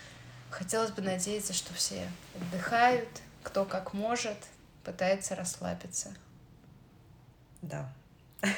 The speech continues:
Speaker 1: Неделя нынче выдалась сложной.
Speaker 2: Особенно
Speaker 1: Эмоци-,
Speaker 2: со среды.
Speaker 1: да, эмоциональной.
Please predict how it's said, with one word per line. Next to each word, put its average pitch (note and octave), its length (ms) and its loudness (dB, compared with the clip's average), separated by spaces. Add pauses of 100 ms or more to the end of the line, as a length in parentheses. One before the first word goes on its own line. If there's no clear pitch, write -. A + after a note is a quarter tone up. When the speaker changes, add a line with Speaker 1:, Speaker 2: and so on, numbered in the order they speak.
(1120)
Speaker 1:
Неделя G3 560 4 (100)
нынче F#3+ 480 -4
выдалась F3 720 0 (480)
сложной. A3+ 760 0 (540)
Speaker 2:
Особенно F3+ 320 2
Speaker 1:
Эмоци-, D#3+ 100 2
Speaker 2:
со E3+ 140 0
среды. E3+ 440 -2 (220)
Speaker 1:
да, F3+ 440 -2
эмоциональной. F#3+ 1080 0